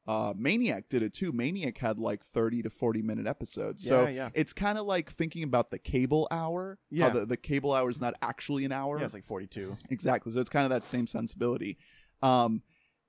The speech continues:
Speaker 1: but yeah, I, I was, I just found myself, like, really into this show, and, uh, it, it's very slow,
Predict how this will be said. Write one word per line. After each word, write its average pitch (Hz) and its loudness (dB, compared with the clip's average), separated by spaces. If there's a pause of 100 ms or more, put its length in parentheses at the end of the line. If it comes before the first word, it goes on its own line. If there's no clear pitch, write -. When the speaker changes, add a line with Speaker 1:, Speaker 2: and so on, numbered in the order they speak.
(160)
Speaker 1:
but 123 6
yeah, 120 2 (260)
I, 123 6
I 131 8
was, 135 2 (160)
I 131 6
just 139 -2
found 135 2
myself, 120 0
like, 107 -2
really 117 2 (340)
into 117 0
this 107 -2
show, 110 2
and, 107 -4 (300)
uh, 104 -2 (580)
it, 120 0
it's 113 -4
very 127 4
slow, 131 6